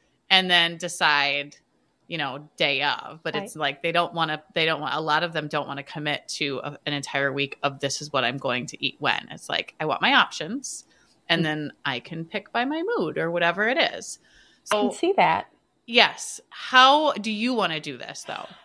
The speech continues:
Speaker 2: No, I love that. I love the idea of the structure of, "Hey, this is what I'm going to try for the next month. I'm gonna try these five options in this time slot."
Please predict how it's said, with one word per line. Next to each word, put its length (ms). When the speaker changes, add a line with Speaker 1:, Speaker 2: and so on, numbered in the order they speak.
Speaker 2:
No, 260
I 140
love 360
that. 320
I 100
love 320
the 160
idea 420
of 220
the 100
structure 800
of, 400
"Hey, 180
this 260
is 200
what 120
I'm 140
going 260
to 140
try 640
for 180
the 140
next 400
month. 580
I'm 200
gonna 200
try 400
these 400
five 400
options 1080
in 240
this 360
time 460
slot." 880